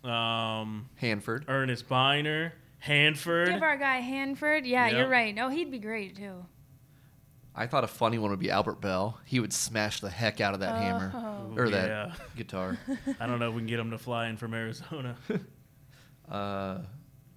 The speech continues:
Speaker 2: LeBron, if we're winning.
Speaker 1: Yeah.
Speaker 2: He'll only come if we're in first.
Speaker 1: Mark Price.
Speaker 3: That would be big.
Speaker 2: That would be a good
Speaker 1: I
Speaker 2: one.
Speaker 1: think Mark Price would be good. Fly him in.
Speaker 2: Drew Carey.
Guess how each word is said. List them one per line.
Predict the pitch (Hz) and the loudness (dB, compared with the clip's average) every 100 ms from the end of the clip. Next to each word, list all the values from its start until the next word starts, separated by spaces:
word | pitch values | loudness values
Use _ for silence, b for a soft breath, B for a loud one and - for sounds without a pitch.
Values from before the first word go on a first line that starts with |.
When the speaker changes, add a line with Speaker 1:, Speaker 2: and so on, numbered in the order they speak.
| - - - | -20 -20 -8
Speaker 2:
LeBron, | 127 123 117 110 120 135 | -4 0 4 6 6 2
if | 123 | 0
we're | 117 | 0
winning. | 107 104 117 156 - - - - - - - - - - | 2 2 0 -2 -8 -20 -20 -20 -20 -20 -20 -20 -20 -6
Speaker 1:
Yeah. | 135 143 147 147 143 | 0 4 4 4 2
Speaker 2:
He'll | 110 | 0
only | 107 107 | 0 -2
come | 117 110 | -2 -2
if | 104 110 | -2 -6
we're | 101 | -6
in | 101 | -6
first. | 98 104 | -6 2
Speaker 1:
Mark | 135 147 143 | 6 6 4
Price. | 147 131 143 147 - - - | 0 2 0 -4 -12 -18 -20
Speaker 3:
That | - | -18
would | 269 | -14
be | 208 | -12
big. | 196 220 | -10 -2
Speaker 2:
That | 107 | 2
would | 139 | 2
be | 113 | 2
a | 101 | 0
good | 98 | -2
Speaker 1:
I | 98 | -4
Speaker 2:
one. | 101 | -4
Speaker 1:
think | 123 | -4
Mark | 120 123 123 | -4 -6 -6
Price | 127 123 | -6 -6
would | 127 123 | -8 -6
be | 123 | -4
good. | 127 127 127 | -2 -2 -2
Fly | 127 120 120 | -2 0 2
him | 127 127 | 0 -2
in. | 127 131 139 - - | -2 -4 -8 -14 -2
Speaker 2:
Drew | 143 127 | 0 0
Carey. | 127 113 110 | 0 0 0